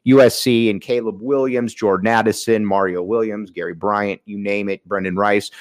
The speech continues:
they, Travis Dye out of the backfield. They've got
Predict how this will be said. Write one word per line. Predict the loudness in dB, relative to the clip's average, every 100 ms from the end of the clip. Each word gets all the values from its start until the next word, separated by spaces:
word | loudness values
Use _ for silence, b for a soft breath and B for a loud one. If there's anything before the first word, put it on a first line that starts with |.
| B B
they, | 2 2 0 -8 -8
Travis | 0 2 0 -2
Dye | 0 2 2
out | 0
of | -4
the |
backfield. | -4 -2 -4 -4 -4 -4 -2
They've | -2 -2
got | -2 0 -2